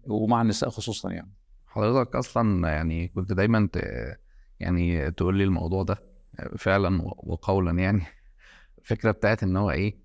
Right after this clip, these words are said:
Speaker 2: أنت مش مطالب تبقى بتعمل، آه، كل حاجة أو تتحط في كل الأماكن أو تبقى بتغطي كل المساحات.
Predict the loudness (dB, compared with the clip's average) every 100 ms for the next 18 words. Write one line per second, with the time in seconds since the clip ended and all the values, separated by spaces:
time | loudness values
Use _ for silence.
0 | -8 -8 -2 -2 0 -2 0 0 0 -6
1 | -6 -2 0 2 2 -2 -4 -6 -4 0
2 | 0 0 -4 -6 _ -12 -8 -8 -8 -6
3 | -6 -4 -2 2 2 0 -4 -4 -4 -4
4 | -2 -2 -4 -2 -2 -2 -2 -4 -2 0
5 | 0 -4 -8 -10